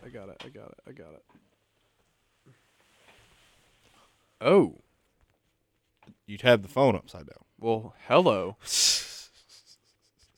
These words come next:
Speaker 2: They've also produced new driver suits that have, uh,
Speaker 1: Wow.
Speaker 2: white. It's red with, like, white, uh, I don't know what they call that, the trim, I guess.
Speaker 1: Yeah, red with white, white trim.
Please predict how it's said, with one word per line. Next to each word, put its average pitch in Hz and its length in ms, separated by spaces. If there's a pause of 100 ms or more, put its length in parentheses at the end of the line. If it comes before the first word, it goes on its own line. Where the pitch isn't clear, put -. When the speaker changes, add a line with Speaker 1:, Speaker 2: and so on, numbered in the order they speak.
(800)
Speaker 2:
They've 104 160
also 107 360
produced 104 380
new 113 140
driver 113 500
suits 107 440
that 90 180
have, 101 380
uh, 90 40
Speaker 1:
Wow. 110 360
Speaker 2:
white. 107 460 (640)
It's 101 300
red 107 360
with, 98 140
like, 92 160
white, 98 420
uh, 85 400 (840)
I 110 100
don't 104 80
know 98 100
what 98 180
they - 60
call 92 240
that, 92 160
the - 80
trim, 107 440
I 101 80
guess. 104 400
Speaker 1:
Yeah, 117 380 (420)
red 131 240
with 110 140
white, 110 260 (260)
white 123 260 (300)
trim. 107 420